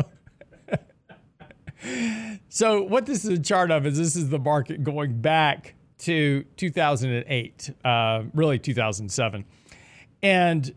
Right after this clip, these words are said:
it shows the correction in the market and, and the financial crisis and, and the big bear market and how we went from basically two standard deviations overbought to, well, deep, deep two standard deviations below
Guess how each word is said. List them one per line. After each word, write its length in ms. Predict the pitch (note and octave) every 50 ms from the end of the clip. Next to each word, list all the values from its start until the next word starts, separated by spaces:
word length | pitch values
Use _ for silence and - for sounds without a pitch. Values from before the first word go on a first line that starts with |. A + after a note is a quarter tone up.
| - -
it 120 | E3+ D3
shows 420 | - - G#3 G3+ G3 G3+ F#3 D#3 B2+
the 240 | F3 E3 D#3 D3+ C3+
correction 520 | - - D3 D#3 D#3+ D#3+ - - - D#3+
in 60 | D3
the 80 | C#3 C#3
market 380 | C3 C3 C3 A#2+ - C#3 B2
and, 200 | A#2+ B2 B2 B2 C#3
and 140 | C3 B2 A#2+
the 100 | B2 A#2+
financial 480 | A2+ - C3 B2+ B2+ B2 A#2+ A2 - B2+
crisis 560 | A2 - C3+ A#2+ A2+ A2+ - - A#2+ G#2 -
and, 220 | - A#2 A2+ A2+ A#2+
and 200 | - C3+ A#2 A2+
the 60 | G#2+
big 240 | G2+ B2+ B2+ A2 G#2
bear 220 | B2 A#2 A2 G#2+
market 500 | A2 G#2+ G#2+ A2 G2+ - B2+ A2+ G#2+ G#2+
and 260 | A2+ G#2+ A2+ A#2 B2
how 200 | - A2+ B2 A#2+
we 120 | A#2 B2+ B2
went 280 | A#2 B2 B2 - -
from 160 | - - A#2
basically 720 | A2+ B2+ B2+ - - C3+ - - A#2 A#2 A2+ A2+ A2+ G2+ G2+ -
two 200 | - - F3 E3
standard 360 | D3+ - - E3 D3+ C#3+ C3+ C3
deviations 800 | C3 B2 A#2+ B2 B2+ B2+ A#2+ A2 - C3 A#2+ A2+ A2+ G#2+ A2+ - -
overbought 560 | C3+ A#2+ A2+ G#2+ G#2+ A2 C#3+ D#3+ D#3+ D#3 - - - _ -
to, 600 | - B2+ B2 A#2+ A#2+ A#2+ A#2+ A#2+ A#2 A#2 A#2 - -
well, 380 | - C#3+ D3 C#3 B2 A#2 - - _ _ _ _ _ _ _ _ _ _ _ _ _ _ - D3+ D3 C#3 A#2 G2+ -
deep, 340 | - F#3+ F#3+ F#3 D#3 - _
deep 380 | - D#3+ C#3+ C#3 - - -
two 220 | - - - D#3+ D3
standard 260 | - - D3+ C#3 C3
deviations 640 | B2+ B2+ A#2 B2 B2 A#2+ A2 - C3 A#2+ A2+ G#2
below 720 | - B2 B2+ B2 B2 B2+ C3 D3 D#3 D#3 C3+ A#2 G#2+ A2+ A2